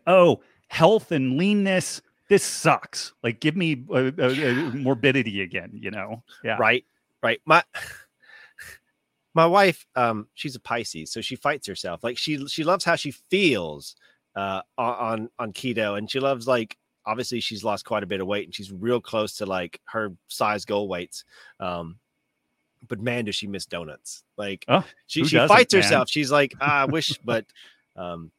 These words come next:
Speaker 2: logically she knows she needs to, you know, eat better and work out.
Speaker 1: Right, right.
Speaker 2: Um,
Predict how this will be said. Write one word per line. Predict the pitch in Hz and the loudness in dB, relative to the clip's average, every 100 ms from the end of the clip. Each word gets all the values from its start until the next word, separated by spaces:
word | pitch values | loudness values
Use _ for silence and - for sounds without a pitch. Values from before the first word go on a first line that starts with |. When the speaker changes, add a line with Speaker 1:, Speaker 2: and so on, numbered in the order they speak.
| _ 135 | _ 2
Speaker 2:
logically | 143 123 107 110 | 2 2 -4 -6
she | - | -4
knows | 110 98 95 | -6 -6 -8
she | 101 | -8
needs | 101 92 - | -10 -10 -10
to, | 90 78 _ _ | -10 -10 _ _
you | 98 | -16
know, | 82 76 | -14 -14
eat | 104 92 | -14 -8
better | 92 | -8
and | 87 | -8
work | 90 104 - | -10 -8 -6
out. | 92 82 - _ _ _ _ | -6 -6 -14 _ _ _ _
Speaker 1:
Right, | 113 110 110 - _ _ - | 2 2 0 -12 _ _ -2
right. | 107 107 101 _ _ _ _ _ _ _ _ _ _ _ _ - | 0 0 -6 _ _ _ _ _ _ _ _ _ _ _ _ -14
Speaker 2:
Um, | 80 78 | -12 -12